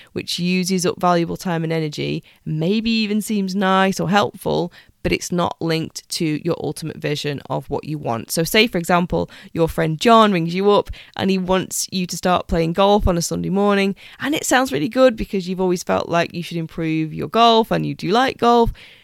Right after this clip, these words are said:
but in your vision, you weren't playing golf, you were painting. So, you know,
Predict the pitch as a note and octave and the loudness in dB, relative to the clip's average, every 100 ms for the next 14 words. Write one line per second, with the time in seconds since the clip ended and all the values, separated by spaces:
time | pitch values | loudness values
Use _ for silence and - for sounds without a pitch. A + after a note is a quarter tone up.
0 | _ G#3+ - B3 A#3 A3+ A#3+ G3+ G3 A3+ | _ -2 0 2 2 2 0 0 -2 -6
1 | _ - G3+ A#3 - G#3+ A#3+ G#3+ D#3 D3+ | _ -4 2 2 2 0 0 2 2 0
2 | - F#3+ E3+ G3+ G3+ G3 D3+ D#3 - - | -2 -4 0 2 2 0 -4 -4 -10 -20
3 | _ - G3+ G3 G3 _ _ _ _ - | _ 0 4 4 2 _ _ _ _ -10
4 | F#3+ G#3+ G#3 G3+ | -2 0 2 0